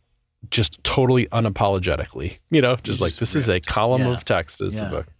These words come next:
Speaker 1: Yeah. And it, and it can come out just fine. I'm like, "It's kinda like the blog post format, just, like, column, go."
Speaker 2: Mm-hmm.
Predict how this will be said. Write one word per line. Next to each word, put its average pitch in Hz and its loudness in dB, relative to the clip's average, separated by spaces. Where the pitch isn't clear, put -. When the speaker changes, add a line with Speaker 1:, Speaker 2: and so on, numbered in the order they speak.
Speaker 1:
Yeah. - -2
And 139 0
it, - -4
and 240 2
it 233 4
can 175 2
come 180 2
out 151 4
just - -2
fine. 107 0
I'm 123 2
like, 110 2
"It's 120 0
kinda 160 2
like 113 2
the 107 2
blog 101 2
post 95 0
format, - 0
just, - -6
like, 87 -4
column, 101 2
go." 95 2
Speaker 2:
Mm-hmm. 185 -12